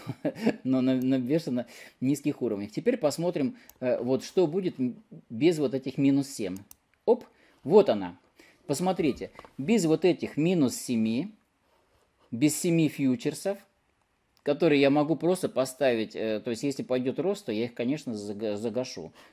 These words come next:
То есть если пробьёт вот эту вот линию, то я, э, их загашу.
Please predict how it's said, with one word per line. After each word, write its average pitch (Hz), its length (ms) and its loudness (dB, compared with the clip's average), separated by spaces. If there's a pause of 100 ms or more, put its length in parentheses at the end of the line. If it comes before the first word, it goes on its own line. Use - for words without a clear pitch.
То - 60 -16
есть 110 120 -8
если 120 180 -4
пробьёт 120 460 -2
вот 98 180 -10
эту 98 180 -8
вот 95 140 -8
линию, 151 380 -4
то - 100 -10
я, 127 320 -2 (480)
э, 98 560 -8
их 120 240 -4
загашу. 110 680 -2